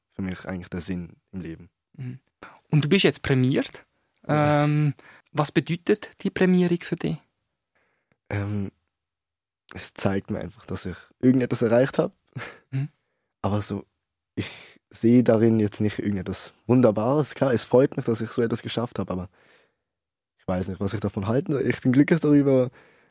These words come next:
Speaker 1: und genieße diesen Moment und danach geht mein Leben halt weiter.
Speaker 2: Mhm.
Speaker 1: Ich hoffe einfach, dass viele Menschen das, diesen Text mögen und lesen und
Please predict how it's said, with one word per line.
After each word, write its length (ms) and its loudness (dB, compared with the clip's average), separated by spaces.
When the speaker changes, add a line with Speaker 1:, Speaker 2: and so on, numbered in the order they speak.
Speaker 1:
und 680 0
genieße 440 4
diesen 160 4
Moment 500 0
und 420 -10
danach 360 -4
geht 200 -6
mein 100 0
Leben 160 4
halt 180 0
weiter. 360 -2
Speaker 2:
Mhm. 260 -6
Speaker 1:
Ich 120 -14
hoffe 380 -8
einfach, 340 -8
dass 300 -12
viele 240 4
Menschen 380 2
das, 380 -8
diesen 200 4
Text 280 2
mögen 380 6
und 240 -4
lesen 440 6
und 500 0